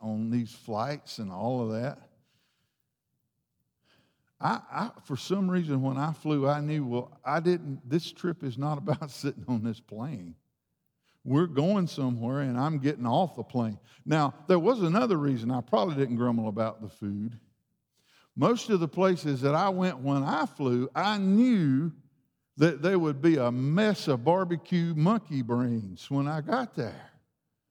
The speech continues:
So a little smoked squid on American Airlines was not a problem for me. Phew. And that was just the food that I ate that I knew what it was.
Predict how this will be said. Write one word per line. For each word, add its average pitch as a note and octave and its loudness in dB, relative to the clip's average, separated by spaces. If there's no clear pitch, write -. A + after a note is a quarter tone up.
So E3+ 4
a - 8
little A#3 4
smoked G#3+ 2
squid G#3 2
on D#3 0
American D#3+ 2
Airlines D#3 0
was A#2+ -6
not F3+ 0
a - -10
problem G#3 0
for B2 -8
me. A#2 0
Phew. E3+ 0
And E3 2
that C4+ 2
was C#3+ -2
just D#3 -2
the C3+ -4
food D#3+ 4
that C#3 4
I D3+ 0
ate D#3 0
that C3 0
I B2+ 0
knew B2+ 0
what G#2+ 0
it G#2 -6
was. G2+ -4